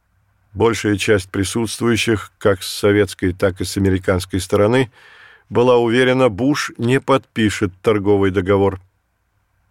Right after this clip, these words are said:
Президент С Ш А выступил с лапидарной речью, начал красиво: "Господин президент, я узнал, что ваше родное село на Северном Кавказе называется Привольное,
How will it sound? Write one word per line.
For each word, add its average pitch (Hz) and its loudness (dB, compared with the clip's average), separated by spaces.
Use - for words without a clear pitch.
Президент 139 2
С 135 -2
Ш 135 2
А 127 4
выступил 123 -2
с - -10
лапидарной 110 2
речью, 135 0
начал 104 -4
красиво: 135 -2
"Господин 110 -4
президент, 104 -4
я 117 -2
узнал, 113 -4
что 104 -4
ваше 107 -4
родное 104 -2
село 104 -2
на 95 -4
Северном 101 -4
Кавказе 110 -4
называется 104 -4
Привольное, 98 -4